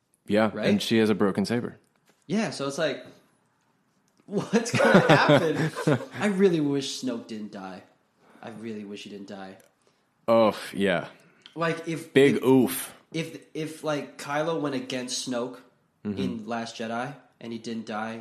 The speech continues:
Speaker 2: you know, killed all the guards
Speaker 1: Mm-hmm.
Speaker 2: and then, like, got away with Rey and then they both had to fight Snoke, I would have been like,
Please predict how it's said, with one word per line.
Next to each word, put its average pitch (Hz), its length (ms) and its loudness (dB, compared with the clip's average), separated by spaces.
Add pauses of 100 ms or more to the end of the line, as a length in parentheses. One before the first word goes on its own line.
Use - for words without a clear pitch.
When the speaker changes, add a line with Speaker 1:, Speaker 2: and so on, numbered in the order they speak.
Speaker 2:
you 110 140 -12
know, 104 100 -10
killed 117 280 -8
all 113 100 -6
the 113 80 -10
guards 107 580 -8 (180)
Speaker 1:
Mm-hmm. 92 300 -8
Speaker 2:
and 120 100 -10
then, 113 140 -8
like, 98 340 -14
got 110 220 -8
away 104 400 -10
with 107 260 -12
Rey 110 420 -12
and 110 120 -14
then 101 240 -12
they 110 500 -10 (340)
both 107 260 -10
had 104 220 -10
to 107 40 -12
fight 98 280 -8
Snoke, - 460 -8 (800)
I 120 100 -4
would 117 140 -4
have 101 60 -10
been 110 180 -6
like, 92 280 -8